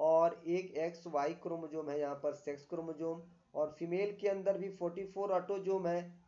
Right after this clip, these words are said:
और इसके अंदर एक्स एक्स सेक्स क्रोमोसोम है। जब इसका गैमेट बनेगा स्टूडेंट, तो इसमें जो गैमेट बनेगा वो दो तरह गैमेट बन रहा है, एक बाईस प्लस एक्स बन जाएगा और दूसरा जो बनेगा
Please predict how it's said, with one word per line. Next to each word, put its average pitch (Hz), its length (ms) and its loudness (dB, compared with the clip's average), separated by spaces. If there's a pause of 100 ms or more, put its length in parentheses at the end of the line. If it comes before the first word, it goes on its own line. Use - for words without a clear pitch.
और 170 300 4 (200)
इसके 160 280 -6
अंदर 175 320 2 (140)
एक्स 175 200 -4
एक्स 170 280 -4
सेक्स 151 260 -4
क्रोमोसोम 160 480 -4
है। 147 80 0 (380)
जब 190 220 0
इसका 196 340 4
गैमेट 170 420 2
बनेगा 202 380 4
स्टूडेंट, 180 360 0 (320)
तो 151 40 -10
इसमें 196 240 0
जो 208 100 6
गैमेट 190 340 4
बनेगा 185 280 2
वो 180 80 6 (100)
दो 185 140 2
तरह 190 240 0
गैमेट 175 280 2
बन 165 240 -2
रहा 156 140 6
है, 160 200 -2 (220)
एक 151 280 -6
बाईस 165 440 4
प्लस 185 300 0 (120)
एक्स 175 180 -8
बन 175 240 -2
जाएगा 160 360 2 (360)
और 147 180 -2
दूसरा 170 360 -2
जो 180 120 0
बनेगा 170 380 2